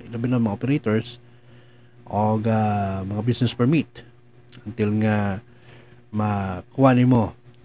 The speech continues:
ma-implementar nimo ang maong kuan, ang maong,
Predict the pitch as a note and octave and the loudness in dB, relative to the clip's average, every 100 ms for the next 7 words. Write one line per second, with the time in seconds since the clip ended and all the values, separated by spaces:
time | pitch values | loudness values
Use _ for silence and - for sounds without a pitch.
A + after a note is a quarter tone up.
0 | - - - - - - - - - - | -20 -20 -20 -20 -20 -20 -20 -20 -20 -12
1 | A#2 A2+ B2 - B2+ C3 C3 C3+ C3 C3+ | -6 -4 -2 -2 4 6 6 8 6 6
2 | C3 B2 A2 A2 A2 F#2+ G#2 G2+ G2 F#2+ | 6 4 2 2 0 0 -2 -2 -2 -2
3 | F2+ D#2 F#2 G2 F2+ G#2 | -4 -8 -8 -6 -4 -2